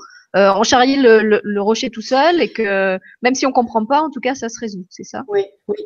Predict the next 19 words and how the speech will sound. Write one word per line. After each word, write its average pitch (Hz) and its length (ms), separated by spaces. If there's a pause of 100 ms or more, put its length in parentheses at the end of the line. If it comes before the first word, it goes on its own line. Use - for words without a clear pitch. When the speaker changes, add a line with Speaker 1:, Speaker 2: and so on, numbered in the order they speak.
(380)
Speaker 2:
Alors, 185 300 (460)
euh, 180 480 (140)
en 180 80
fait, 254 320
euh, 185 240
il 180 80
y 175 40
a 170 40
le 180 100
centre 262 360
de 202 80
la 190 120
cible 254 380
et 190 80
puis 196 100
il 190 40
y - 20
a 170 60
tous 254 380